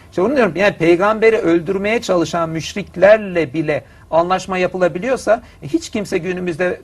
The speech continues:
peygamber kadar haklı olduğunu iddia edebilecek bir konumda değil. Yani peygamber bile kendisini öldürenlerle anlaşma yaptıysa ve anlaşmaya da sonuna kadar sadık oluyor, sadık olanlarla. O zaman demek ki, e, bizim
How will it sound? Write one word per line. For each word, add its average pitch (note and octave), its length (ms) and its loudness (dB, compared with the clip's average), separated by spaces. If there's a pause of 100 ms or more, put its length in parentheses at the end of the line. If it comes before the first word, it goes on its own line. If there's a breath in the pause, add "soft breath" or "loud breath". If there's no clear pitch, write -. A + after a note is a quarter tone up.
peygamber E3+ 500 0
kadar D#3+ 260 4
haklı D#3 300 -2
olduğunu D#3 280 -4
iddia D3+ 300 0
edebilecek C#3+ 460 -6
bir C#3+ 80 -6
konumda B2+ 400 -8
değil. A#2+ 100 -12
Yani C3 160 -4
peygamber E3 580 0
bile F3 140 0
kendisini D#3 380 -6
öldürenlerle C#3+ 480 -4
anlaşma C3 380 -6
yaptıysa F3 600 -4 (380 loud breath)
ve E3+ 60 2
anlaşmaya F3+ 520 -2
da F#3+ 100 4
sonuna E3+ 320 -4
kadar F#3+ 240 4
sadık F3 420 2
oluyor, D#3+ 360 -2
sadık D3 440 0
olanlarla. C3 720 -2 (440 loud breath)
O F3 120 -2
zaman A3 260 0
demek A3+ 340 -2
ki, A#3 260 -2
e, F#3 600 4
bizim A3+ 220 -6